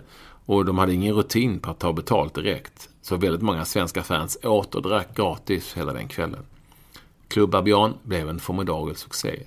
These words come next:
Tittarna älskade spontaniteten, stämningen och glädjen. Och det gjorde jag och Olof också.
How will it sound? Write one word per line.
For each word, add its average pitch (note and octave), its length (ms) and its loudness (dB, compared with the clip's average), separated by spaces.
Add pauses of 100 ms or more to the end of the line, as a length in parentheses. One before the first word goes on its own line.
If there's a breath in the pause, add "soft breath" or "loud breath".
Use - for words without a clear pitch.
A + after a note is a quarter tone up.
Tittarna G2+ 420 2 (100)
älskade B2 520 2
spontaniteten, G#2 920 -2
stämningen G2 800 2 (100)
och - 120 -4
glädjen. - 440 -8 (840 soft breath)
Och D3+ 120 10
det C#3+ 60 12
gjorde C#3 160 10
jag D#3+ 140 10
och C3+ 60 10
Olof A#2 280 8
också. F#2+ 380 4